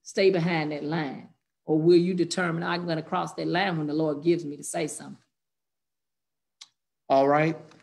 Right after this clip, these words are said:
Speaker 2: Let's go further 'cause we're about to run out of time here. Look at the next. We got two more outlines. We're gonna shorten them. Again, our subject is trust exhibited. Uh, the next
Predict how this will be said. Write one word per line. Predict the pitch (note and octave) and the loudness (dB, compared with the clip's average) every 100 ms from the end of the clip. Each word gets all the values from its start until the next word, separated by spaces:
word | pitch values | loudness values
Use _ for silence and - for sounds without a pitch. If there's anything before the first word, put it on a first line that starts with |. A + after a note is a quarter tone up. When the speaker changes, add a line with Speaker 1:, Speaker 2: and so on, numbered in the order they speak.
| _ - | _ 0
Speaker 2:
Let's | D#3 E3 | 2 2
go | D#3 D3 | 2 2
further | D3 E3 D#3 C3+ | 2 2 4 2
'cause | C3 A#2+ A2+ | -2 -4 -4
we're | G#2+ B2 | -2 -2
about | A#2+ | -2
to | A2 | -2
run | B2+ | 0
out | A#2+ G#2+ | 0 -2
of | G2 | -4
time | C#3+ C3 G#2+ | -2 -2 -2
here. | G#2+ G2+ | -4 -2
Look | A#2+ B2+ | 0 -2
at | A2+ | -4
the | G#2 | -6
next. | A#2 A2 - | -4 -4 -4
We | A2 | -4
got | G#2+ G#2 | -4 0
two | D#3 | 0
more | B2+ G#2 | 0 -2
outlines. | A2 G#2 G2 F#2+ F2+ | -4 -4 -6 -8 -6
We're | F#2+ | -6
gonna | G2 F#2 | -6 -6
shorten | - - A#2+ F2+ G2 | -8 -2 -2 -2 -6
them. | G#2+ G2 F2 - _ - | -6 -8 -10 -20 _ -10
Again, | F2+ B2 A2 | -4 -2 -4
our | |
subject | G2+ - C3+ - F2+ | -6 -2 -2 -2 -6
is | G2+ G2 - | -4 -6 -10
trust | - C#3 B2+ A#2 - | -6 -2 -2 -4 -10
exhibited. | G#2 F2 F#2 C3 A#2+ F#2 F#2+ - _ _ _ _ - | -12 -10 -2 0 0 -4 -8 -12 _ _ _ _ -2
Uh, | A#2 | -2
the | G#2+ | -2
next | A#2 C#3 C#3+ - - | -2 -2 0 -4 -8